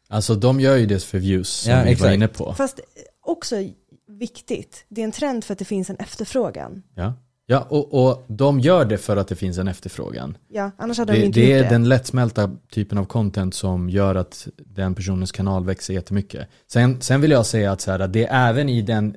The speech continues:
Speaker 1: influencerns eller den content-kreatörens, ur det, i den personens per-, perspektiv så är det också ett problem,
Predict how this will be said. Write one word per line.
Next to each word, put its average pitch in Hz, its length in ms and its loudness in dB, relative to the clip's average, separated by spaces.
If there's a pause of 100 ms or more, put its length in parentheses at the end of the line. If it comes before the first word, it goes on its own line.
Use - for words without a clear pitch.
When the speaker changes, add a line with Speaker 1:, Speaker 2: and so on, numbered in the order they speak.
Speaker 1:
influencerns 101 880 -2
eller 95 180 -4
den 92 240 -4
content-kreatörens, 98 1160 -6 (260)
ur 104 100 -6
det, 143 340 2
i 110 60 -4
den 135 180 0
personens 101 360 -2
per-, 95 100 -6 (180)
perspektiv 95 420 -8
så - 140 -10
är 98 120 -2
det 95 80 -4
också - 380 -6
ett 98 100 -6
problem, 90 420 -6